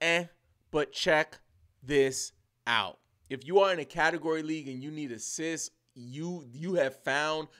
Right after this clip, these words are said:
the man for the job in Pritchard. I'm talking about, like, he is Eli Ellis's uncle. If y'all don't know who Eli Ellis is,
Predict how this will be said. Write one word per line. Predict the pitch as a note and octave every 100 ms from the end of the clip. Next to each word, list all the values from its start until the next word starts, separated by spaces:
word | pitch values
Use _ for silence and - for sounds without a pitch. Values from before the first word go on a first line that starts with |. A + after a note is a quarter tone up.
| -
the | C#3
man | A#2 C#3 D3+ D3
for | - B2+
the | G#2
job | F#2+ F2 C3 B2 A2 G#2 -
in | B2+ G#2+
Pritchard. | - A#2 A2 F#2 B1+ - _ - -
I'm | E3+
talking | - F3 E3+ C3+
about, | A#2 A2+ G2+ F#2 F#2+
like, | G2+ F#2 E2 _ _
he | _ F3 F#3
is | F3+ D#3 D3 C3 A2+ - _ _ _ _ _ _ _
Eli | D#3 F3+ E3+ D3+ -
Ellis's | C#3 D3+ C#3+ C3 A2+ -
uncle. | C3 D#3 D3+ G2 F2 - _ _ _ _ _ _
If | B2
y'all | A2+ B2+
don't | D3+
know | D#3
who | D#3 C3+
Eli | D3 D3+ D3 C#3+
Ellis | C3 D#3+ D#3 B2+
is, | B2 A2